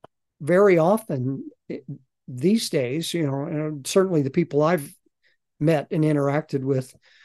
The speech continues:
the awakened person seeks to be of service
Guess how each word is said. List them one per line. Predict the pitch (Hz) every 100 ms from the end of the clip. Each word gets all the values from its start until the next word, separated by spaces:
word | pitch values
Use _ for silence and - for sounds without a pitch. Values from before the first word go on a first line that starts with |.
| - _ _
the | 147 160
awakened | 156 165 185 - 151 -
person | - 208 - 143 135 127
seeks | - 185 - -
to | 165
be | 165 151
of | 131 - -
service | - 190 156 131 -